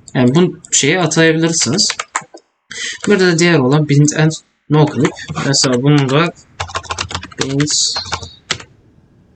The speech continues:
and no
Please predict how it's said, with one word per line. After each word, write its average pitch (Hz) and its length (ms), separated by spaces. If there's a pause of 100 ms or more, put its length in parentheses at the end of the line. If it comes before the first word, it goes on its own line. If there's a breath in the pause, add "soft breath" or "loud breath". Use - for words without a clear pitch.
(680)
and 131 340 (3750)
no 147 340